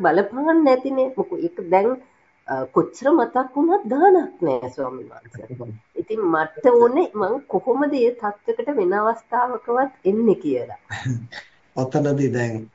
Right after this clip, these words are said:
Speaker 2: ඇත්තටම තමන්ගේ මනසේ මොකද්ද වුනේ කියන එක තමන්ම ප්‍රත්‍යවේක්ෂා කරලා බලන්න ඕන. ඒක තමයි අත්‍යවශ්‍යම කාරණය. ඉතින් අපට උදව්වක් කරන්න පුළුවන් මෙහෙමයි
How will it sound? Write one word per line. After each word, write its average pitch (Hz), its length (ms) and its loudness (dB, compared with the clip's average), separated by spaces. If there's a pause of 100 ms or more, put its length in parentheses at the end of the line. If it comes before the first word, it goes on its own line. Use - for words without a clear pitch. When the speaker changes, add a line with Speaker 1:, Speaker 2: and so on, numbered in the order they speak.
(160)
Speaker 2:
ඇත්තටම 123 480 -4
තමන්ගේ 120 480 -2
මනසේ 127 420 -2
මොකද්ද 123 400 -4
වුනේ 127 380 0
කියන 131 300 -4
එක 127 140 -4 (100)
තමන්ම 127 540 -4
ප්‍රත්‍යවේක්ෂා 131 840 0
කරලා 135 280 0
බලන්න 127 540 0
ඕන. 104 260 -8 (480)
ඒක 113 180 -8
තමයි 131 420 -4 (400)
අත්‍යවශ්‍යම 123 760 -6
කාරණය. 117 420 -2 (540)
ඉතින් 110 200 -12
අපට 117 200 -8
උදව්වක් 143 580 0
කරන්න 156 360 -2
පුළුවන් 139 400 -6
මෙහෙමයි 151 440 -2